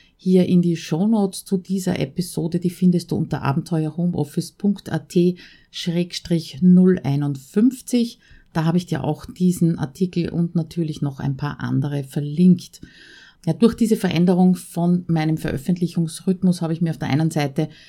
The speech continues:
sehr viel Fokus gebracht und auf der anderen Seite aber auch wieder, äh, Zeit freigeschaufelt und wesentlich mehr und bessere Entspannung hineingebracht. Ja, und wie schaut's jetzt zweitausendachtzehn aus? Was gibt's Neues? Fragt die Marit unter anderem.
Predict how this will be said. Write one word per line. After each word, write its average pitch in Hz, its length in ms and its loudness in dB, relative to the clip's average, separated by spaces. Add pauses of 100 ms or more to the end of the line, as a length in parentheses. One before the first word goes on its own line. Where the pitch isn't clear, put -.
(260)
sehr 170 320 0
viel 175 140 2
Fokus 226 540 -4
gebracht 165 580 -4
und 208 420 0
auf 165 220 -4
der - 140 -8
anderen 156 320 0
Seite 143 420 -6
aber 143 380 -4
auch 190 280 -4
wieder, 202 360 0 (440)
äh, 165 260 0 (180)
Zeit - 200 -8
freigeschaufelt 160 800 -4
und 185 300 4
wesentlich 160 480 -2
mehr 143 320 -2 (340)
und 175 380 0 (160)
bessere 156 480 -4
Entspannung 190 640 0
hineingebracht. 127 1000 0 (1040)
Ja, 196 160 4
und 156 100 4
wie 220 140 4
schaut's 185 340 0
jetzt 180 300 0
zweitausendachtzehn 151 1300 -4
aus? 202 500 -6
Was 139 280 -8
gibt's - 380 -4
Neues? 196 440 -2
Fragt - 400 -10
die 190 60 0
Marit 185 720 -4
unter 190 380 -4
anderem. 196 640 2